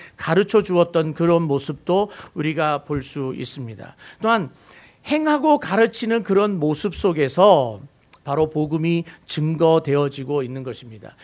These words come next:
예수님께서 "내게 오는 사람들을 막지 말아라."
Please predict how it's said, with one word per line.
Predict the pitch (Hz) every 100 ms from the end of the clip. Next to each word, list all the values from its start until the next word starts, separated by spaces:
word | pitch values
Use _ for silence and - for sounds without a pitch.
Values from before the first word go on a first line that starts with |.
| - 202
예수님께서 | 208 277 262 226 226 214 214 151 - -
"내게 | 165 175 202 262
오는 | 226 240
사람들을 | 214 220 214 196 190 202
막지 | 165 147 - - 254
말아라." | 175 170 165 233 143